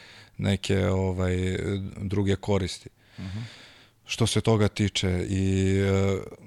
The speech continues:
Speaker 1: kada, kada osoba radi neki posao iz ljubavi, pa, pa na kraju krajeva i sport, onda je to sasvim, e, druga priča i generalno mislim da to i deca osete, mislim da to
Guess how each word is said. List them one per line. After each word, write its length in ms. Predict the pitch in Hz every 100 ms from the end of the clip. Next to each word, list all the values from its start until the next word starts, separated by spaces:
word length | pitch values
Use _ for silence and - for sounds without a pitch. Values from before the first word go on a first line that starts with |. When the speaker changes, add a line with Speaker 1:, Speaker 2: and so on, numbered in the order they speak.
| - - -
Speaker 1:
kada, 280 | - 98 95 98 95 71 92
kada 200 | - 98
osoba 340 | 107 - 98 101
radi 220 | 101 98
neki 240 | 101 -
posao 520 | - 98 - 107 98
iz 140 | 95 90
ljubavi, 300 | 101 113 107
pa, 400 | - 92 92 90 92
pa 120 | - 92
na 100 | 92
kraju 240 | 95 95
krajeva 320 | 98 101 101
i 40 | 95
sport, 360 | - 104 107 -
onda 460 | 104 101 101 98 95
je 60 |
to 240 | - 104 98
sasvim, 500 | 101 95 113 98 98
e, 200 | 95 92
druga 300 | 101 101 98
priča 420 | - 127 - 117
i 100 | 117 104 92 101
generalno 440 | 104 117 113 113
mislim 260 | 113 117 110
da 80 | 107
to 180 | - 110
i 80 | 101
deca 360 | 107 104 -
osete, 480 | 113 104 117 113 113
mislim 300 | 104 - 98
da 100 | 98
to 280 | - 104